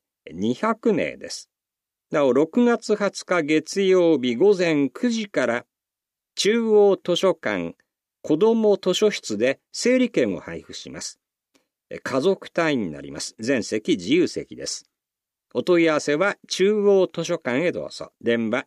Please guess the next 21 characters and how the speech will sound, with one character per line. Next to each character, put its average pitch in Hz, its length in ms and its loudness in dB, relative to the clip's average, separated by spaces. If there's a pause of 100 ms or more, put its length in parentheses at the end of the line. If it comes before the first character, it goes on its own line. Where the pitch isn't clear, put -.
五 165 380 4
二 170 340 0
四 131 300 2
六 123 260 0
の 151 260 0
五 214 340 4
九 170 340 2
一 131 320 0
一 123 160 -6
番 78 200 -8
で - 100 -12
す。 - 200 -10 (1800)
赤 254 280 0
ち - 160 -4
ゃ 165 100 2
ん 139 220 4
絵 107 100 0
本 226 320 0
タ 175 240 -4
イ 90 80 -2
ム。 71 160 -10